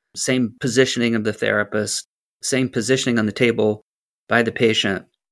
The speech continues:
they often used a completely different intervention and called it a sham. And I actually talked a little bit about this. I mean, they did things like traction of the spine. Foot massage was used one time as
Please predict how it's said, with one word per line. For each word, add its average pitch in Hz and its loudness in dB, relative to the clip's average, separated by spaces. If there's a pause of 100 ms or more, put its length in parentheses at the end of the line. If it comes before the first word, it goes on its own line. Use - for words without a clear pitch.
(360)
they 131 4
often 165 2
used 120 2
a 117 0
completely 139 0
different 139 -2 (120)
intervention 123 -2 (640)
and 113 -2
called 120 0
it 104 4
a 98 -2
sham. 139 -2 (540)
And 117 2
I 113 2
actually 127 2
talked - -2
a 123 4
little 110 2
bit 104 0
about 104 -4
this. 107 -2
I - -16
mean, 120 0
they 107 -2
did 113 -4 (140)
things 117 -4
like 95 -8
traction 123 -6
of 113 -6
the 113 -10
spine. 113 -6 (200)
Foot 151 2
massage 123 0
was 117 -4
used 117 -2
one 113 -2
time 113 -2
as 107 -4